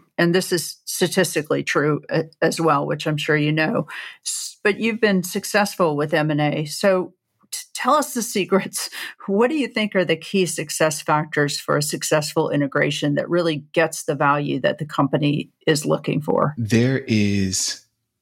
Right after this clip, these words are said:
Speaker 2: in my humble opinion, there is w-, one thing that really drives success more than any other, but it is a very complex phrase that has a lot of subparts.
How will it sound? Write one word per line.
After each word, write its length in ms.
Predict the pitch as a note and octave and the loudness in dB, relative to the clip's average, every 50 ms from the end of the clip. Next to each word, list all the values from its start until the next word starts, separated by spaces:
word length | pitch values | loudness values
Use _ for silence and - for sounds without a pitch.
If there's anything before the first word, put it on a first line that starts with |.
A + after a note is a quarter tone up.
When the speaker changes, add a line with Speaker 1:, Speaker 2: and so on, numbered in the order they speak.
| _ _ _ | _ _ _
Speaker 2:
in 120 | A#2 G#2 G2 | 2 2 2
my 140 | F#2+ F#2 | 2 0
humble 380 | F2+ - - B2 C3 C3 C3+ B2+ | 0 0 2 2 4 4 2 2
opinion, 560 | A2+ - - G2+ F#2 F2 F2+ F2+ F2+ F2 F2 - _ _ _ _ _ _ _ _ _ | 2 2 0 2 2 2 2 2 0 -2 -4 -6 _ _ _ _ _ _ _ _ _
there 440 | - G#2+ G#2 A#2+ A2 G#2+ A2 A2+ G#2+ - | -12 -4 0 2 2 4 2 0 0 0
is 500 | A#2 G2+ F#2+ F#2+ F2+ F2 - - - - - | 0 0 2 2 0 -2 -4 -4 -8 -4 0
w-, 360 | A2 A2 A2 G#2 G2 G2 F#2+ - _ _ _ _ _ _ _ _ _ _ | 2 2 4 4 2 0 -2 -6 _ _ _ _ _ _ _ _ _ _
one 460 | - G#2 G2+ G2+ A2 A#2+ B2 B2 B2+ B2 | -2 0 2 4 4 4 4 2 2 0
thing 500 | - A2+ G#2+ G2 G2 F#2 F#2 G2+ G2 - | 2 2 2 2 2 0 -2 -4 -4 -2
that 240 | - A2 A2 A2 G#2 | -2 -2 0 0 0
really 240 | G#2+ G#2+ G#2 G#2 G2 | 2 2 2 2 0
drives 340 | G2 G2+ G2+ F#2+ F#2+ - | 0 0 -2 -2 -2 -2
success 720 | - - - - - - - G2 F2+ - - - - - - _ _ _ _ _ _ _ _ _ - | -4 -4 -4 -4 -4 -2 0 0 0 0 0 -2 -4 -6 -10 _ _ _ _ _ _ _ _ _ -2
more 380 | G#2+ G2+ G2+ G2+ G2+ G2+ G#2 | 2 2 4 4 4 2 2
than 180 | F#2+ G2+ G2 G2 | 2 2 2 2
any 200 | F#2+ F#2+ G2 G2 | 2 2 2 2
other, 420 | F#2+ G2 G2+ A#2 A#2+ B2 A#2+ - _ _ | 0 2 0 0 0 -2 -4 -8 _ _
but 120 | A2+ G#2+ | 2 4
it 120 | G#2+ G#2 G#2+ | 4 4 4
is 180 | G#2 G2 F#2+ | 2 0 0
a 120 | G#2+ G#2+ G#2+ | -2 -2 -2
very 540 | G#2 G#2 G2+ F#2 A2 G#2+ G#2 G2+ G2 G2 - - _ | -4 -6 -4 0 0 2 2 2 0 -2 -4 -6 _
complex 960 | - - - G#2+ G2 G2 - - A2 G2+ G2+ - - - - - - - - _ _ | -2 0 2 2 0 0 0 0 0 2 2 -2 -4 -6 -8 -8 -10 -14 -18 _ _
phrase 640 | - - - G#2+ G2+ G2 A2 A#2+ B2+ E3 E3+ - - - - - _ - | -14 -6 -2 0 2 4 4 2 2 0 -2 -4 -8 -14 -20 -20 _ -2
that 100 | G2+ G#2 | 0 2
has 160 | G2+ G2+ G2 | 2 2 2
a 60 | G2+ | 2
lot 180 | G2 G2+ G2+ F#2+ | 2 2 2 0
of 60 | F#2+ | -2
subparts. 680 | - - G2 - - - - - - - - - - | -2 -2 -2 -2 -2 -2 -4 -4 -4 -6 -8 -8 -8